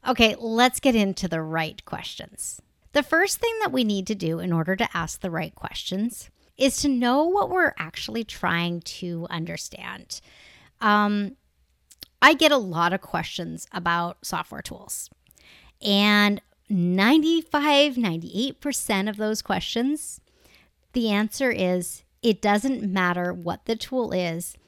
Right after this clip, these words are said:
it matters how you implement it.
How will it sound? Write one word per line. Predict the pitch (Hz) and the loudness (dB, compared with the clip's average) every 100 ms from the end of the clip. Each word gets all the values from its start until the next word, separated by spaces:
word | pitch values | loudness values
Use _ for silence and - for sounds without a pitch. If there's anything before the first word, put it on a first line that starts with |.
| - | -10
it | 208 202 | -6 -2
matters | 202 180 180 196 190 | 0 2 2 -2 -4
how | - 165 | -6 -4
you | 165 170 - | -4 -8 -10
implement | 160 - 160 175 175 175 | -12 -12 -14 -14 -14 -14
it. | - - | -14 -16